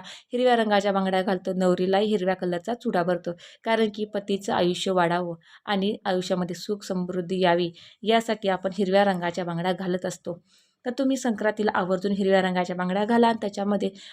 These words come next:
लाखेचा चुडा असतो, तो चुडासुद्धा आवर्जून घाला. आणि साड्या कोणत्या कलरच्या घालायच्या तेही मी सांगितलं आहे, तरी पुन्हा एकदा सांगते, आपण लाल रंगाची साडी घालू शकता, पिवळ्या रंगाची साडी घालू शकता, हिरवा रंग, केशरी रंग आणि गुलाबी रंग या रंगाच्या साड्या तुम्ही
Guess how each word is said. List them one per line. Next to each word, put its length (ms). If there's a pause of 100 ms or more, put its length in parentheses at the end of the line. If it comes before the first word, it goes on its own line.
लाखेचा 440
चुडा 320
असतो, 360 (260)
तो 40
चुडासुद्धा 680
आवर्जून 460
घाला. 360 (300)
आणि 160
साड्या 360
कोणत्या 300
कलरच्या 400
घालायच्या 440
तेही 300
मी 120
सांगितलं 460
आहे, 180 (340)
तरी 100
पुन्हा 300
एकदा 180
सांगते, 440
आपण 240
लाल 300
रंगाची 340
साडी 200
घालू 160
शकता, 400 (340)
पिवळ्या 260
रंगाची 360
साडी 220
घालू 160
शकता, 340
हिरवा 400
रंग, 220
केशरी 500
रंग 180
आणि 240
गुलाबी 380
रंग 200 (400)
या 160
रंगाच्या 360
साड्या 280
तुम्ही 260